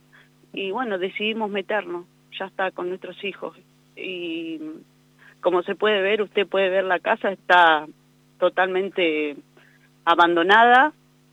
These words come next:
Y bueno, nos metimos y estuvimos esperando, llamamos a la policía para dar aviso de que nos habíamos metido, para que quede constatado de cómo estaba la casa, de que nosotros no tocamos nada, que está así, que nos metimos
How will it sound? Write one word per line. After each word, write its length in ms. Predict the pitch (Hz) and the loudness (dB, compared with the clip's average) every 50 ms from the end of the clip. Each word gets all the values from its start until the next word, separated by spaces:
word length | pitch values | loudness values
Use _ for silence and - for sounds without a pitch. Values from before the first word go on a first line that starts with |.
| _ _ _ _ _ _ _ _ _ _ _ _ _ _ _ _ _ | _ _ _ _ _ _ _ _ _ _ _ _ _ _ _ _ _
Y 200 | - 196 202 190 | -6 -4 -2 -2
bueno, 400 | 190 190 277 285 220 214 208 208 | 0 2 2 0 2 0 -4 -4
nos 260 | 226 208 190 185 175 180 | -4 -4 -2 -2 -2 -2
metimos 720 | 202 185 170 - 220 226 254 262 269 277 277 277 269 - - - | -2 -4 -2 -2 -2 -2 0 0 0 2 2 0 -2 -4 -6 -6
y 100 | 180 170 | -6 -6
estuvimos 440 | 170 - 180 185 185 214 208 208 | -6 -6 -10 -10 -6 -6 -6 -6
esperando, 640 | 190 _ - 180 180 202 233 262 269 269 277 277 277 262 - - | -6 _ -4 -2 0 2 2 0 0 0 -2 -2 -2 -4 -6 -4
llamamos 360 | 196 185 196 220 226 - 202 | -2 -2 -2 -2 -4 -6 -6
a 40 | 180 | -6
la 120 | 156 151 | -8 -8
policía 540 | - 160 160 160 - - - 233 247 247 233 | -8 -8 -10 -10 -10 -10 -6 -2 0 0 0
para 280 | - 175 170 165 165 | 0 -2 -2 -2 0
dar 160 | 170 185 196 196 | 0 0 0 0
aviso 600 | 185 185 214 233 233 - - 247 254 277 294 - - | 0 -2 -4 -6 -8 -4 0 0 0 0 -2 -6 -8
de 140 | 170 165 156 | -8 -8 -6
que 140 | _ - 170 | _ -6 -6
nos 160 | 170 175 165 | -6 -4 -2
habíamos 440 | 170 175 185 226 214 196 185 165 156 | -2 0 2 2 2 2 2 0 -4
metido, 400 | 165 156 147 - 165 151 147 139 _ _ _ _ _ _ - - - _ | -6 -8 -6 -6 -6 -6 -6 -8 _ _ _ _ _ _ -20 -20 -16 _
para 200 | - 180 175 170 | -2 0 0 0
que 140 | - 170 165 | 0 -4 -4
quede 220 | - 208 208 202 | -2 0 0 0
constatado 600 | - 185 175 - - 165 156 - 175 180 185 185 | 0 -4 -8 -6 -6 -6 -4 0 0 2 2 2
de 120 | 180 170 160 | 0 -2 -2
cómo 240 | - 208 208 208 196 | -4 -4 -4 -4 -6
estaba 240 | - 202 185 185 | -4 -4 -4 -2
la 140 | 175 170 165 | -2 -4 -4
casa, 560 | - 214 233 269 269 180 - 269 254 254 247 | 0 2 2 2 2 0 -2 0 0 0 0
de 180 | 220 208 190 175 | -2 -4 -6 -6
que 180 | - - 165 156 | -6 -8 -6 -6
nosotros 380 | 165 170 - 190 196 190 180 | -6 -8 -8 -8 -6 -6 -4
no 160 | 185 196 208 | -4 -4 -6
tocamos 420 | 202 196 185 - 190 196 190 185 180 | -6 -8 -6 -6 -6 -4 -4 -4 -4
nada, 600 | 196 208 226 247 254 262 262 262 262 277 285 277 _ _ - - - - _ _ _ _ _ _ _ | 0 2 2 4 4 4 4 4 4 2 2 -2 _ _ -20 -20 -20 -20 _ _ _ _ _ _ _
que 100 | - 170 | -8 -8
está 200 | 175 - - 190 | -6 -2 0 0
así, 480 | 190 196 - - - 220 240 254 277 294 _ _ _ _ _ - | 0 0 -2 -10 -8 -8 -6 -6 -8 -10 _ _ _ _ _ -8
que 120 | 180 180 | -6 -4
nos 100 | 175 175 | -4 -4
metimos 500 | 175 175 160 - 202 208 220 208 202 180 | -4 -4 -6 -6 -8 -8 -8 -8 -10 -10